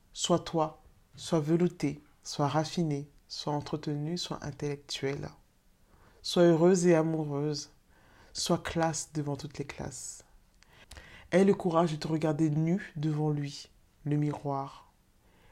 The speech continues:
Aie le courage de dire oui quand tu décides. Aie le courage de dire non quand tu refuses.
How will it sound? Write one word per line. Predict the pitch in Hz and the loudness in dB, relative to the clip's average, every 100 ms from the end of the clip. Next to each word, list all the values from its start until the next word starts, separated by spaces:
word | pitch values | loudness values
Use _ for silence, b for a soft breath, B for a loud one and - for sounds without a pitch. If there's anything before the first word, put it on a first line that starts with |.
| b - | b 0
Aie | 170 | 4
le | 175 | 4
courage | 175 160 165 | 4 4 4
de | 156 160 | 4 2
dire | 160 151 | 2 2
oui | 147 151 - _ _ | 0 -4 -8 _ _
quand | - 151 | -8 -6
tu | - | -6
décides. | 143 147 - 160 165 143 - _ _ _ _ b b b - | -4 -4 -4 -4 -4 -6 -10 _ _ _ _ b b b 0
Aie | 160 | 2
le | 156 | 2
courage | 156 156 151 151 | 0 0 2 2
de | 156 | 0
dire | 143 143 | -2 0
non | 143 143 143 - _ - | 0 -2 -4 -10 _ -8
quand | 147 | -6
tu | - | -6
refuses. | 135 139 - - 127 127 - | -8 -8 -8 -6 -6 -4 -8